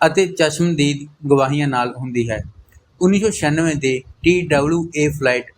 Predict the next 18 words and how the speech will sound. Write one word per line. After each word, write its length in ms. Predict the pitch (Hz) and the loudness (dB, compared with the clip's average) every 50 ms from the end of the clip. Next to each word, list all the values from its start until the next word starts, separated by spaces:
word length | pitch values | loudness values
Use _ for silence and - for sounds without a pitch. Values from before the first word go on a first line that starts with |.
| - 139 | -2 -2
ਅੱਠ 80 | 131 | -2
ਸੌ 260 | - - - 131 127 123 _ _ _ _ _ | -2 -4 -4 -4 -4 -6 _ _ _ _ _
ਦੀ 80 | 143 147 | 2 2
ਉਦਾਹਰਨ 400 | 156 151 147 156 156 147 147 143 | 2 4 2 0 0 0 -2 -2
ਦਿੰਦੇ 240 | 131 139 143 139 151 | -2 -2 0 2 0
ਹੋਏ 320 | 135 131 131 127 123 120 - - - - - - _ - - - _ _ | 0 0 -2 -4 -4 -6 -10 -12 -20 -20 -20 -20 _ -20 -20 -20 _ _
ਦੱਸਦੇ 360 | 143 143 143 - - 175 165 | 0 0 0 2 0 2 2
ਹਨ 180 | 143 135 135 123 | 2 0 -4 -4
ਕਿ 280 | - - 127 123 123 - - _ - 131 | -4 -4 -4 -4 -4 -8 -12 _ -6 0
ਜਾਂਚਕਰਤਾਵਾਂ 760 | 139 147 156 165 156 - 156 143 - - 139 143 147 151 | 2 2 2 2 0 -2 -2 -2 2 0 2 2 2 0
ਨੇ 220 | 143 131 127 123 123 120 - - - | 0 -2 -2 -4 -6 -8 -8 -16 -14
ਸਮੁੰਦਰ 460 | - - 151 151 160 165 165 190 185 | -6 -2 0 0 0 2 2 0 -2
ਤੋਂ 280 | - - 143 139 135 135 - - - _ | 0 -2 -2 -2 -2 -4 -10 -16 -18 _
ਪਚਾਨਵੇਂ 460 | - 143 - 170 160 165 170 180 185 | -8 0 0 0 2 2 0 -2 -4
ਪ੍ਰਤੀਸ਼ਤ 640 | 175 175 - 151 147 151 _ 160 147 147 151 143 143 - _ _ _ _ _ _ _ | -6 -6 -8 -8 -8 -6 _ -6 -2 0 -2 -2 -2 -6 _ _ _ _ _ _ _
ਮਲਬਾ 300 | - 143 143 151 151 170 | 2 2 2 4 2 0
ਇਕੱਠਾ 400 | 165 156 147 - - - - 147 139 | 0 -2 -2 -4 -4 -2 0 -2 -2
ਕਰਕੇ 440 | - - 127 120 - - 131 127 | 0 -2 -4 -6 -4 -6 -6 -6